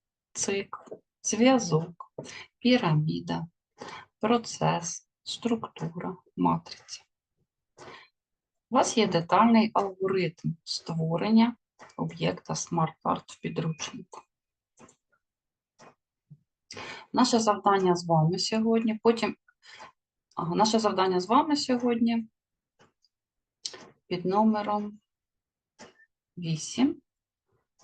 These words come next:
на сторінці сто чотири.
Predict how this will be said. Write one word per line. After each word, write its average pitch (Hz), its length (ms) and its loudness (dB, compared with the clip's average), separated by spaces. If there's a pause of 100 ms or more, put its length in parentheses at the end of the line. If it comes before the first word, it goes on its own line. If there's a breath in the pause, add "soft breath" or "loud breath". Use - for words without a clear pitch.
на 214 420 2
сторінці 190 760 -4
сто - 480 -4
чотири. - 540 -8